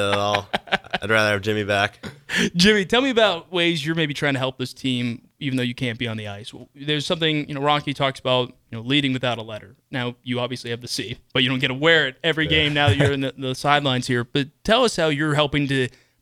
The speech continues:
Speaker 2: be active, be part of this group, even if you can't be on the ice.
Speaker 3: Well, just on a day-to-day basis, just being there in video every day, being there at the same time everybody shows up, you know, just trying to do that whole routine. So then once the guys start getting dressed,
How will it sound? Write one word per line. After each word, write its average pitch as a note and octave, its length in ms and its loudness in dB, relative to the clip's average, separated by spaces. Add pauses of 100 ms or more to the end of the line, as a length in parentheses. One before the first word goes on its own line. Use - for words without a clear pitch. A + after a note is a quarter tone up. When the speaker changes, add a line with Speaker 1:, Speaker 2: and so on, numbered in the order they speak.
Speaker 2:
be A3 180 2
active, C#3+ 440 0
be G#3+ 100 2
part D3 320 0
of C3+ 80 -4
this B2+ 140 -6
group, B2+ 260 -4
even D#3+ 220 2
if C3+ 120 -2
you C3 80 0
can't B2+ 280 0
be A#2+ 80 0
on G#2+ 120 -2
the G#2 140 -10
ice. F#2+ 300 -8 (160)
Speaker 3:
Well, G#2+ 240 6
just F#2 320 -2
on G#2+ 140 2
a F#2+ 40 4
day-to-day E2+ 420 4
basis, E2 440 0
just - 240 -6
being E2+ 240 0
there E2 180 2
in E2 80 -2
video D#2 380 -2
every D#2 180 -2
day, D#2 300 0
being D#2+ 280 -2
there D#2+ 180 2
at D#2+ 40 0
the D#2 80 -2
same D#2+ 240 -2
time D#2+ 300 0
everybody D#2+ 340 -2
shows D#2+ 340 0
up, D2+ 280 -2 (160)
you E2 100 -8
know, D#2 140 -8
just - 160 -12
trying E2+ 160 4
to D#2 80 2
do D#2+ 160 0
that D#2 140 2
whole E2 140 2
routine. D#2+ 360 2
So F2+ 140 0
then F2 120 6
once G2+ 320 6
the F#2 100 -4
guys E2+ 300 6
start F2 320 0
getting E2 160 0
dressed, D#2+ 400 -2